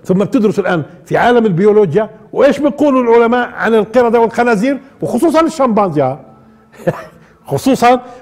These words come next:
ولذلك توقعت لما قلنا في المرة الماضية، لأنه هو طردهم، طردهم من ال-، المرتبة الإنسانية إلى مرتبة أقل. ديروا بالكم ها، مش طردهم من مرتبة إنسانية لمرتبة دنيا كثير، لا، على حدود،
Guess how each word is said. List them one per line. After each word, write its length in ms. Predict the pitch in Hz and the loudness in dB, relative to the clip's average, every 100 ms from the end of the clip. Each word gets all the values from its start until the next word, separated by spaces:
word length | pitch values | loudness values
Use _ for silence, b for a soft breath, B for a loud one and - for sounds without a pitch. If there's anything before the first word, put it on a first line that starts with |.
| - | -2
ولذلك 500 | 156 208 311 302 - | 2 2 2 -2 -4
توقعت 480 | 214 208 277 233 - - - | -2 0 0 -2 -6 -20 -4
لما 160 | 147 160 | -2 0
قلنا 240 | 233 208 | 0 0
في 80 | 185 | 0
المرة 260 | 170 202 | 0 2
الماضية، 440 | 202 202 196 147 127 B B | 2 2 2 2 0 B B
لأنه 280 | 147 180 208 | -4 0 2
هو 260 | 185 254 240 B B | 2 2 0 B B
طردهم، 500 | 165 247 196 151 120 - - B B B | 2 2 4 0 -2 -10 -20 B B B
طردهم 380 | 160 220 208 208 | 2 2 4 2
من 180 | 196 190 | 2 2
ال-، 300 | 185 170 156 | 2 2 0
المرتبة 680 | 147 131 131 139 240 233 | -2 -2 0 0 2 2
الإنسانية 540 | 220 226 208 233 247 208 | 2 0 0 0 2 2
إلى 120 | 226 | 2
مرتبة 340 | 226 233 220 | 2 0 0
أقل. 220 | 226 240 226 | 0 0 2
ديروا 220 | 185 208 | 4 4
بالكم 280 | 202 - 147 | 2 0 -2
ها، 160 | 131 - B B B | -4 -6 B B B
مش 200 | 165 233 | -2 -2
طردهم 400 | - 254 240 190 | 0 2 4 2
من 180 | 220 214 | 2 2
مرتبة 280 | 226 226 220 | 0 0 0
إنسانية 400 | 220 233 220 226 | 0 2 2 2
لمرتبة 600 | 208 214 214 226 208 196 - - - - | 2 2 0 2 2 0 -4 -20 -12 -2
دنيا 300 | 196 214 214 | 0 2 0
كثير، 340 | - 214 180 | 0 0 2
لا، 280 | 240 233 - B B | 2 2 -2 B B
على 160 | 180 233 | 0 0
حدود، 460 | 202 320 233 135 | 2 4 4 2